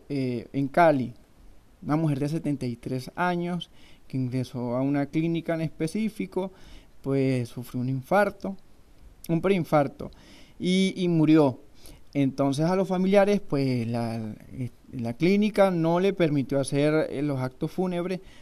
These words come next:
sino pues fue cremada por sospecha de covid diecinueve,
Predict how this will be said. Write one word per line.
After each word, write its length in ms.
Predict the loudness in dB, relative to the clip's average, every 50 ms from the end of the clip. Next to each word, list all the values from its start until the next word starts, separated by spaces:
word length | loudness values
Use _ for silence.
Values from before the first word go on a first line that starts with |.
| -20 -20 -20 -20
sino 560 | -8 -4 0 2 2 4 6 6 4 4 4
pues 180 | 2 2 2
fue 320 | 0 -4 -2 -2 -2 -2 -2
cremada 540 | -2 0 0 2 2 2 2 2 2 2 0
por 260 | 0 0 0 0 0
sospecha 720 | -2 -8 -10 -12 -12 -12 -8 -6 -6 -6 -6 -4 -2 -2
de 80 | -2 -2
covid 300 | -2 -6 -6 -4 -4 -2
diecinueve, 540 | -2 -4 -4 -4 -4 -2 -2 -2 -2 -4